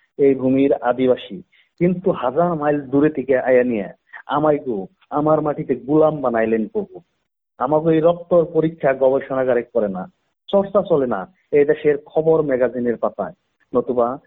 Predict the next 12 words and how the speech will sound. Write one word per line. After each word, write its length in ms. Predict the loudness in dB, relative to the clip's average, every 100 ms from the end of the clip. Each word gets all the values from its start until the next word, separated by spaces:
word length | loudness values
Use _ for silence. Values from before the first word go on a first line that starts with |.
| _ -8
নৃতত্ব 540 | -4 -4 -2 2 2 0
সাঙ্গারও 440 | -6 -2 0 0 2
বাইরে 460 | 2 0 0 0
রক্ত। 500 | 0 -2 -4 -4 -4 -6 _ _ _ _ _ -20
কিন্তু 600 | -6 -2 0 0 0 0
মাঝে 520 | -4 -2 0 0 2
মধ্যে 420 | 2 0 -6 -8 -12 _ -6
আমাগো 340 | -2 0 2
রক্ত 440 | 0 -2 0 2 2
কুত্তায় 600 | 0 -4 -4 0 2 2
চাইডা 280 | 0 0 -2
খায়। 280 | -6 -10